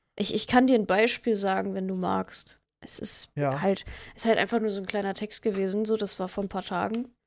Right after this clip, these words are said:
Speaker 1: Der war
Speaker 2: Okay.
Speaker 1: einfach mal weg. Alles nehmen und losgehen. Ohne Ziel, nur die offene Welt vor mir.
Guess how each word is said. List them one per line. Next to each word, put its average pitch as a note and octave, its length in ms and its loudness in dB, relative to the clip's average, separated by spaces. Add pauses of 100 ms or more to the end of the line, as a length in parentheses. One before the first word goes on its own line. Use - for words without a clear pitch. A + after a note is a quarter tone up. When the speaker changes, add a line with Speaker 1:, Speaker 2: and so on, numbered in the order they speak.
(160)
Speaker 1:
Der G#3 140 -2
war G3+ 320 6 (340)
Speaker 2:
Okay. C3 480 0 (160)
Speaker 1:
einfach B3 380 6
mal G3 240 4
weg. F3 360 -2 (340)
Alles B3+ 320 8
nehmen A3 360 4
und G3 220 -2
losgehen. G3 720 2 (180)
Ohne C4+ 280 6
Ziel, B3+ 420 4
nur A#3 140 6
die G#3+ 160 0
offene G#3+ 380 2
Welt G3+ 220 4
vor F#3+ 240 2
mir. F#3+ 280 0